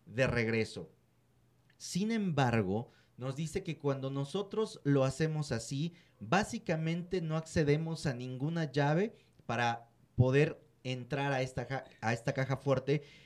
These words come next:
y poder tener los beneficios o los tesoros que hay ahí.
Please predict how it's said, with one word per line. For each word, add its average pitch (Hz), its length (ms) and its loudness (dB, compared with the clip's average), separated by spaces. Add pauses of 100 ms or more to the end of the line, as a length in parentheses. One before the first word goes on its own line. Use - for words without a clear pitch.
(160)
y 170 140 2
poder 156 560 2
tener 156 640 -2 (260)
los 151 340 0
beneficios 143 760 0
o 117 80 2
los 113 220 0
tesoros 107 440 -4
que 104 100 -8
hay 95 140 -6
ahí. 90 260 -10